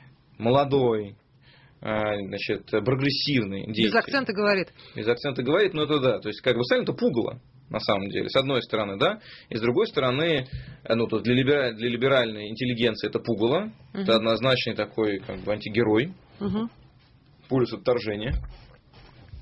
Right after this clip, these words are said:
Speaker 1: А с другой стороны, это такая, ну, профанционная пропагандистская модель, э, олицетворяющая былое величие. Кукла,
Speaker 2: Ну почему ж
Speaker 1: кукла,
Speaker 2: не
Speaker 1: олицетворяющая
Speaker 2: Хрущёв-то? Почему же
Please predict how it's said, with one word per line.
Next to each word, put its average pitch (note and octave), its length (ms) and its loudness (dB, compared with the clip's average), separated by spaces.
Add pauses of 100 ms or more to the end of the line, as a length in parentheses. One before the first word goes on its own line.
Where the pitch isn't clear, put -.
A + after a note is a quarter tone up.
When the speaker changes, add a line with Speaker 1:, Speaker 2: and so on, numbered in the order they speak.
(540)
Speaker 1:
А - 80 -4
с G2+ 40 -6
другой D#3 240 2
стороны, C#3+ 340 0
это C#3+ 340 -2
такая, A#2 440 2 (540)
ну, A2+ 100 -2
профанционная C3+ 680 2
пропагандистская A#2+ 720 0
модель, A#2+ 560 2
э, G#2 220 0 (400)
олицетворяющая A2+ 1500 0
былое A#2+ 400 4
величие. G#2+ 680 -2 (960)
Кукла, D#3+ 340 0
Speaker 2:
Ну - 20 0
почему C4+ 400 2
ж - 60 0
Speaker 1:
кукла, A#3 200 2
Speaker 2:
не A3+ 60 2
Speaker 1:
олицетворяющая A3+ 540 4
Speaker 2:
Хрущёв-то? D3+ 440 -6
Почему D4 500 2
же G3+ 220 0